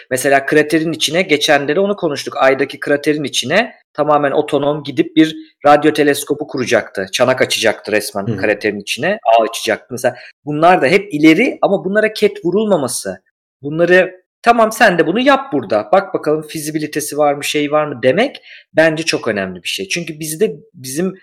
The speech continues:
Speaker 1: hep şikayet ettiğimizde bizde ve bazı milletlerde ya da bazı insanlarda diyeyim, milletlere vermeyeyim bunu. Şöyle bir şey var.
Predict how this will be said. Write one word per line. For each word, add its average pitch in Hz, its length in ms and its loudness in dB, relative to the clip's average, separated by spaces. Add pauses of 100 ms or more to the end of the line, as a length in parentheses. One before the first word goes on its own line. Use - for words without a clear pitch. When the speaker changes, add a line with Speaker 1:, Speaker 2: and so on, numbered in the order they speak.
(180)
Speaker 1:
hep - 200 -6
şikayet 156 380 2
ettiğimizde 143 840 -6
bizde 127 340 0
ve 131 120 0
bazı 139 240 4
milletlerde 123 800 -2 (300)
ya 110 160 0
da 107 80 -2
bazı 143 260 6
insanlarda 120 680 0
diyeyim, 101 140 -8
milletlere 110 540 0
vermeyeyim 110 460 0
bunu. 202 220 -8
Şöyle 214 280 0
bir - 40 -6
şey 123 220 -4
var. 262 160 2